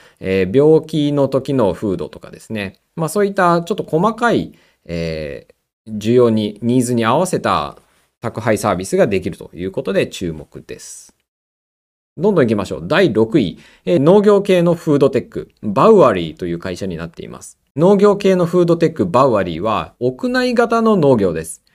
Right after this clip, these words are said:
屋内型の農業で農薬を使わない、そして洗わなくて良い野菜を届けています。えー、この会社が特に注目しているのは水の問題ですね。淡水の、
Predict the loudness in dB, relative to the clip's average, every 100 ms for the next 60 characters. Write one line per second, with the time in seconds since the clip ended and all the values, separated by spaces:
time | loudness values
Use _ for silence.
0 | _ _ -6 -4 0 2 4 4 4 2
1 | 2 4 4 4 4 4 2 2 2 4
2 | 4 2 0 0 2 2 2 -2 -6 _
3 | -12 -4 -2 -2 0 2 2 0 -2 -2
4 | 2 4 4 4 2 2 4 4 2 0
5 | 0 -2 -6 -8 -12 -18 _ _ _ _
6 | _ -8 -4 -2 -2 0 0 0 2 2
7 | 2 -2 -12 -8 -4 -2 -2 -2 -2 -4
8 | -4 -2 -2 -2 -2 -2 -2 0 0 2
9 | 0 -2 0 0 -2 -6 -6 -8 -8 _
10 | _ _ -2 0 -2 -2 0 2 2 2
11 | -2